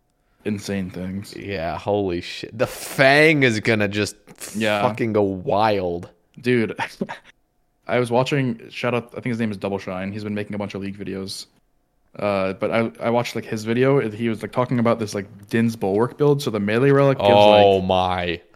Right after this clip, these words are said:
Speaker 1: Have you, have you heard the stories
Speaker 2: No, no, no.
Speaker 1: with
Speaker 2: Tell
Speaker 1: the,
Speaker 2: me.
Speaker 1: the door build?
Speaker 2: Tell me.
Speaker 1: The, I think, I think the melee relic gives increased defense as well. So you can, like, if you pick the right regions, you can get, like, full Justy, the door, like, Piety,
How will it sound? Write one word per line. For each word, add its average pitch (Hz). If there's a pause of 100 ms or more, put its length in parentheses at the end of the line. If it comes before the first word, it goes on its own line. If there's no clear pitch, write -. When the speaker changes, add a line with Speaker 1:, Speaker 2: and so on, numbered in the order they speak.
(160)
Speaker 1:
Have 117
you, 123
have 123
you 123
heard 127
the 117
stories 107
Speaker 2:
No, 98
no, -
no. 90
Speaker 1:
with 87
Speaker 2:
Tell 95
Speaker 1:
the, 90
Speaker 2:
me. 87
Speaker 1:
the 110
door 117
build? 104 (100)
Speaker 2:
Tell 92
me. 92
Speaker 1:
The, 107
I 107
think, 147
I 131
think 165
the 151
melee 127
relic 165
gives 139
increased 135
defense 131
as 104
well. 98 (440)
So 113
you 117
can, 113
like, 113
if 117
you 120
pick 143
the 127
right 120
regions, 120
you 117
can 120
get, 107
like, 107
full 120
Justy, 131
the 110
door, 107
like, 95
Piety, 131